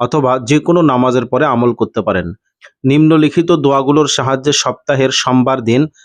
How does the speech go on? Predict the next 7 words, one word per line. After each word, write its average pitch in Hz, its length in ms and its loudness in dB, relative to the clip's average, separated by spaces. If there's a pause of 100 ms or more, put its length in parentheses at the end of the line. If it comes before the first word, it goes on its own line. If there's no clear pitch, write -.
(140)
আল্লাহর 139 400 0
কাছে - 320 -4
মুনাজাত 127 540 2
করবেন। 95 300 -2 (480)
প্রিয় 165 140 4
দর্শক, 143 440 -2
প্রথম 147 300 0